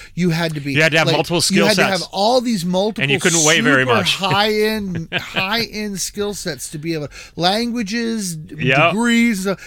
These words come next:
Speaker 1: to be stewardesses on planes.
Speaker 2: All right, 'cause they had to keep the weight down.
Speaker 1: They had to
Speaker 2: And you had to be, you had to be small. <laughs>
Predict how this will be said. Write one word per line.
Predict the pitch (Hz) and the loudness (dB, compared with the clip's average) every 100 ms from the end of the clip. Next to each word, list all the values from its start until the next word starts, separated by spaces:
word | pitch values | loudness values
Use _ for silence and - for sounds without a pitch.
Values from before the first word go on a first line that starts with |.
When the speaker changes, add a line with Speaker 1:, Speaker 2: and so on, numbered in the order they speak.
| - - | -16 -2
Speaker 1:
to | 233 | 0
be | 170 214 202 | 2 0 0
stewardesses | - - - 247 214 180 175 165 151 - | -2 -4 -2 -2 -2 -2 -2 -2 -4 -8
on | 160 170 170 | -6 -4 -4
planes. | 160 160 151 135 | -6 0 2 2
Speaker 2:
All | |
right, | 147 196 | 2 2
'cause | - 131 | 0 0
they | |
had | 139 139 | 0 0
to | |
keep | 160 | -4
the | 160 | -2
weight | 143 233 | 0 0
down. | 240 147 98 87 | 2 2 0 0
Speaker 1:
They | 160 | 0
had | 170 | 2
to | 143 | 2
Speaker 2:
And | 151 | 2
you | 160 | 2
had | |
to | 170 | 2
be, | 190 180 - | 0 -2 0
you | 165 | 0
had | 170 | 0
to | |
be | 180 | -2
small. | 185 - 220 269 196 208 | -2 2 2 2 2 0
<laughs> | 202 | 0